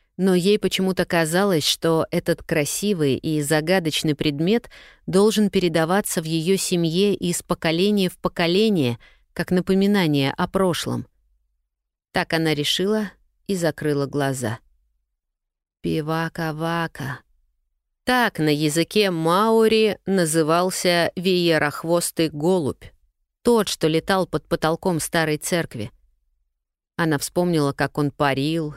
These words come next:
и метался над головой, пока она сидела на пыльной скамье почти в полной темноте. Уильяму она ничего не сказала,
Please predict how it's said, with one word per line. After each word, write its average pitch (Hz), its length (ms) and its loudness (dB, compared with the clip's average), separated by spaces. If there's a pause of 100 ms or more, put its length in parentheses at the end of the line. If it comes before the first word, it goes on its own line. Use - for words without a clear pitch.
(120)
и 180 120 0
метался 156 600 0
над 147 180 0
головой, 151 600 0 (340)
пока 170 340 0
она 170 160 0
сидела 175 460 0
на 156 180 2
пыльной 170 460 0
скамье 160 580 0
почти 151 440 -2
в - 140 -10
полной 170 460 0
темноте. 143 680 -4 (1040)
Уильяму 185 540 2
она 165 320 2
ничего 170 380 -2
не 165 120 -2
сказала, 160 680 -2